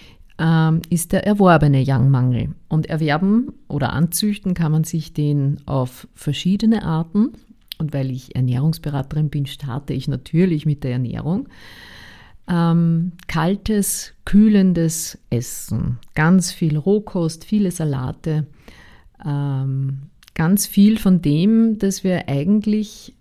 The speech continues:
im herkömmlichen Sinn als gesund gelernt haben, also rohes Gemüse, rohes Obst, äh, viel Joghurt,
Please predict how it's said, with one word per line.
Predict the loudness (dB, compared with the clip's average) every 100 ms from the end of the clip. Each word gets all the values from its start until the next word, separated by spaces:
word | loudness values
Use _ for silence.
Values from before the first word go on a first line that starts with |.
| _ _ _ _ _ _ _ _
im | 2
herkömmlichen | 4 4 2 4 4 4 0
Sinn | 2 4 6 6 2 -2
als | -4 -4 -2
gesund | 0 2 2 0
gelernt | -2 -2 -2 -4 -4
haben, | -6 -4 -2 -2 -4 -12 _
also | -12 -10 -10 -12 -18 -20 -8
rohes | -6 -6 -2
Gemüse, | 4 6 6 6 0
rohes | 0 0 0 -2 0
Obst, | 0 0 -8 -16 -20 -20 -20 -20 -20 -20
äh, | -6 -4
viel | -2 0 2
Joghurt, | 4 4 2 0 2 2 2 0 -6 -18